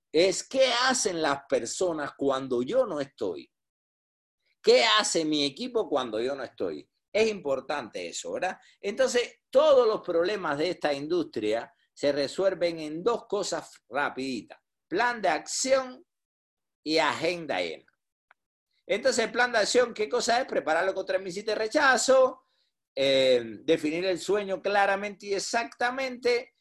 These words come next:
eh, ponerle la primera meta, o sea, en las primeras veinticuatro horas vamos a lograr tu primera meta, que es que tu negocio sea financieramente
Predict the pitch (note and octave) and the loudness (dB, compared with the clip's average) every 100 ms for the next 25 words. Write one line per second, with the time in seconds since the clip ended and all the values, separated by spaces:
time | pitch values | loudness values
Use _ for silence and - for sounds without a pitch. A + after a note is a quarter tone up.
0 | _ _ - C#3+ D3 D3 D3 F#3+ A3+ G#3+ | _ _ -4 2 4 4 0 0 2 2
1 | G3+ G3 G3 A3+ A3+ B3+ A#3 G#3 F3 F#3 | 2 0 -2 0 -2 -2 -2 -2 0 0
2 | E3 - D#3 E3+ G#3+ F#3 F#3+ E3+ F#3+ G3+ | 0 0 -2 0 2 0 0 -2 2 2
3 | G3 G3+ B3 A#3 F3+ F3 E3 E3 D3+ E3 | 2 2 4 4 4 0 -2 2 2 2
4 | E3+ E3+ D3+ D3 F3 E3+ F#3+ G#3+ A3 G#3+ | 0 -2 -2 -2 0 -2 -4 -4 -4 -4
5 | C#3+ C#3 D3+ E3 - - _ _ _ _ | -2 2 2 0 -4 -12 _ _ _ _
6 | C#3+ D#3+ D#3+ D3+ C3 D3+ D3 C3 D#3 E3 | 2 2 2 -2 0 0 0 2 2 2
7 | - F#3 D#3 C#3+ C#3 - A#3 A3+ F3 G3 | 0 -2 0 -4 -8 -8 -2 0 0 -4
8 | G#3 F3 F#3 E3+ | -10 -8 -8 -8